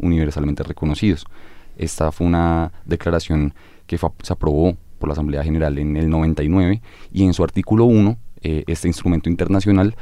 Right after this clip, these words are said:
eh, establece el derecho a defender derechos humanos.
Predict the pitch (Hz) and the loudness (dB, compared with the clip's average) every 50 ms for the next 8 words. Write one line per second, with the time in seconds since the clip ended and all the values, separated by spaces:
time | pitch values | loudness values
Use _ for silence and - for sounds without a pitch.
0 | - - - - - - - 80 78 73 71 69 - - 78 - - - 69 156 | -14 -16 -18 -18 -12 -4 -2 0 0 2 0 -2 -4 -6 -8 -8 -6 -4 2 2
1 | - 107 - - - - - 76 73 73 71 - - 71 71 - - 73 71 67 | 2 2 2 -2 -6 -4 -4 -2 -2 -2 -2 -2 -2 -4 -4 -2 -2 -2 -2 -2
2 | 71 67 69 - - - 76 71 65 64 - - | -4 -6 -6 -8 -8 -6 -4 -4 -4 -4 -6 -8